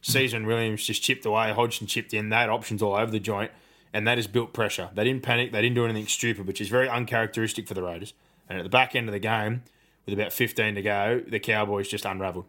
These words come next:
They made a couple of poor errors that led to some tries. Canberra pulled a couple out there. Rapana off an error. I think Oldfield got one off an error. Uh, Caesar obviously off Williams running through the middle, et cetera. But at the end of the day, I, I, I'm, I have to give him a pat on the back. It was a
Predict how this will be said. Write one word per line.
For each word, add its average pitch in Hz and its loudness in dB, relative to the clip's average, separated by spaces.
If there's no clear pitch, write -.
They 98 -8
made 98 -2
a 98 -4
couple 113 2
of 95 -4
poor 123 4
errors 107 0
that 101 -4
led 113 2
to 104 -2
some - -6
tries. 104 2
Canberra 117 2
pulled 117 4
a - -2
couple 110 2
out 107 0
there. 104 2
Rapana 110 2
off - 0
an 98 -6
error. 104 4
I 101 2
think - -4
Oldfield 110 2
got 110 -2
one 101 -2
off 98 -4
an 92 -6
error. 101 0
Uh, 95 -2
Caesar 104 2
obviously 104 2
off 98 -2
Williams 104 0
running 107 0
through 104 -2
the 98 -2
middle, 104 2
et 98 -4
cetera. 107 0
But 110 0
at 117 -2
the 135 6
end 135 2
of 117 0
the 113 -2
day, 104 0
I, 131 6
I, 127 0
I'm, 113 0
I 113 4
have 117 0
to 120 -2
give 113 2
him 113 0
a 101 0
pat 113 2
on 107 0
the 98 -8
back. 110 0
It 113 -2
was 110 0
a 101 -2